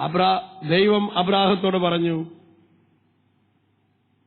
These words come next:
"നീ ആ കുഞ്ഞിനെ ബലിയർപ്പിക്കുക." അബ്രാഹം അതിന് തയ്യാറായി. "ദൈവമേ,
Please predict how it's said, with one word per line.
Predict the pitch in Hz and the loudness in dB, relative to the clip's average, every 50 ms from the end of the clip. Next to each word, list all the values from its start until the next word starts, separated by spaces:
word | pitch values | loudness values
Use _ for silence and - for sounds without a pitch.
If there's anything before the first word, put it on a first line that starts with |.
| _ _ | _ _
"നീ | 139 165 196 214 208 | -2 0 0 2 2
ആ | 202 202 | 2 0
കുഞ്ഞിനെ | - - 180 170 180 185 185 185 185 180 | 0 -2 -2 0 0 0 0 0 -2 -2
ബലിയർപ്പിക്കുക." | - 156 160 165 180 175 156 131 139 139 127 - 131 113 104 104 104 - - _ _ _ _ _ _ _ _ _ _ - - _ _ _ _ - _ _ _ _ _ _ _ _ _ _ _ _ _ _ _ _ _ _ _ _ _ _ _ _ _ _ _ _ _ _ _ _ _ _ _ - 190 | -2 -4 -2 0 0 0 -2 -4 -6 -10 -10 -10 -12 -12 -12 -12 -16 -20 -20 _ _ _ _ _ _ _ _ _ _ -20 -20 _ _ _ _ -20 _ _ _ _ _ _ _ _ _ _ _ _ _ _ _ _ _ _ _ _ _ _ _ _ _ _ _ _ _ _ _ _ _ _ _ -8 -6
അബ്രാഹം | 180 175 190 190 190 190 175 190 185 180 | -4 0 2 2 2 2 2 2 0 0
അതിന് | 175 180 180 160 - | 0 0 -2 -2 -2
തയ്യാറായി. | 160 156 165 165 160 151 139 123 117 113 117 - - _ _ _ _ _ _ _ _ _ _ _ _ _ _ _ _ _ _ _ _ _ _ _ _ _ _ _ _ - | -2 0 -2 -2 -2 -4 -6 -6 -8 -12 -16 -18 -20 _ _ _ _ _ _ _ _ _ _ _ _ _ _ _ _ _ _ _ _ _ _ _ _ _ _ _ _ -2
"ദൈവമേ, | 175 202 226 226 220 226 220 214 202 196 | 2 4 4 4 4 4 2 2 0 -2